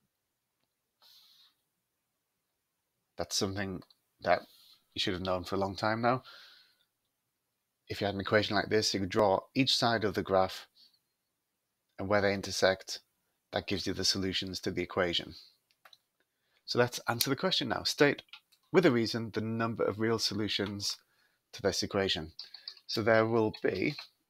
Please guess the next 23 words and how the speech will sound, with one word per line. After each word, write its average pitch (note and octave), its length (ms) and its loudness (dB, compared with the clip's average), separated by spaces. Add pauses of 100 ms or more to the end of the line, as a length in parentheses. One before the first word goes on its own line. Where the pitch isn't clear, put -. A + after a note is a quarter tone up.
(100)
let's A2 140 -6
look A#2+ 100 0
at G#2+ 60 -8
the G#2 60 -2
graph. B2+ 420 2
How C3 140 2
often B2 300 0
do A2+ 100 0
they G#2 240 0
intersect? - 680 -6 (1200)
Just - 280 -2
the A#2+ 80 0
once. F2+ 560 -2 (3250)
After B2 200 0
they A#2+ 140 2
intersect, A2 640 2 (160)
the - 80 -10
cubic C3 380 2
then A2+ 160 2
goes A2 220 4
up A2 160 0
to G#2+ 120 -2
infinity. G#2 640 -2